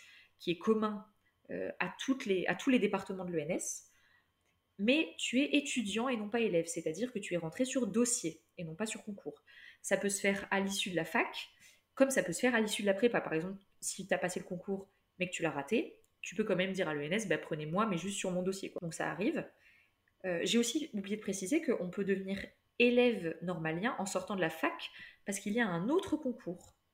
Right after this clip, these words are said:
un concours parallèle, qui se fait en sortant de la fac, justement,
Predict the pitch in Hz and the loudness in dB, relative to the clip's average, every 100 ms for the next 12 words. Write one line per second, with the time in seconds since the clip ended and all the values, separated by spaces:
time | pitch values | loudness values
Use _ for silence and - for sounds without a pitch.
0 | _ 175 196 196 262 247 208 170 190 160 | _ -8 -4 -2 2 4 6 6 4 0
1 | - - - _ _ - 180 - 226 220 | -8 -20 -20 _ _ -8 -4 -2 0 0
2 | 180 190 160 - 190 190 180 160 170 - | -2 -2 0 0 0 -2 -6 -4 -4 -6